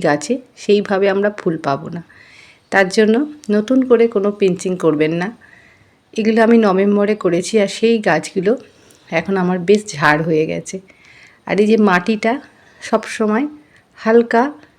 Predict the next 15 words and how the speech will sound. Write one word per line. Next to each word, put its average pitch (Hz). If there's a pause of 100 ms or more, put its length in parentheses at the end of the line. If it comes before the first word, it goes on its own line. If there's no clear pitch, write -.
(120)
স্যাঁতস্যাঁতে 170
ভাব 143 (140)
রাখবেন, 160 (520)
একেবারে 214 (100)
শুকনো 233 (180)
অবস্থায় 185
রাখবেন 151
না, 165
তাহলে 214 (100)
কিন্তু 220 (400)
এই 208
যে 220 (100)
ফুলের 233 (100)
সময় 190 (320)
ফুলগুলো 214